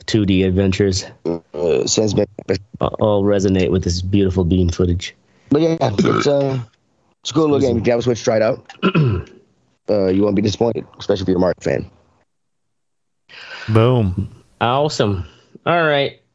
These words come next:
Speaker 1: Moving on to me, Ashtray.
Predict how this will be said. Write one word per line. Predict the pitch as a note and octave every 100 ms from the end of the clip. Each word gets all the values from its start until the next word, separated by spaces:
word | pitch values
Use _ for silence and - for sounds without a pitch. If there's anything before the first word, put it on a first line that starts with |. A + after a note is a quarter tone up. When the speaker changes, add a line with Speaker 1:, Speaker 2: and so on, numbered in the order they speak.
| - _ -
Speaker 1:
Moving | C#3 E3+ D#3
on | D#3 D#3 D#3
to |
me, | F3+ A3+ G#3 C#3 G2 -
Ashtray. | D#3 D#3 D3 - B2+ G#2+ F#2+